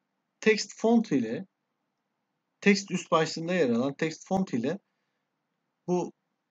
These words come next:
yazdığımız yazının yazı tipini değiştirebiliriz. Text size ile de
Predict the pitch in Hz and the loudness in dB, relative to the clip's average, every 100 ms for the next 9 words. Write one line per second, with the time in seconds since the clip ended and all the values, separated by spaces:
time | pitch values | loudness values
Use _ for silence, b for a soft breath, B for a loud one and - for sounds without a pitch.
0 | _ _ _ _ _ 147 147 147 139 156 | _ _ _ _ _ -2 0 0 0 0
1 | 175 165 131 113 113 170 156 139 156 143 | 0 2 2 0 -4 -2 0 0 -2 -8
2 | - 131 107 95 - 139 147 156 160 160 | 0 2 2 -2 -4 -4 -4 -4 -6 -6
3 | - - _ - 160 156 - 151 131 104 | -12 -18 _ -6 -4 -4 0 2 2 0
4 | 98 104 143 165 | -6 -2 0 0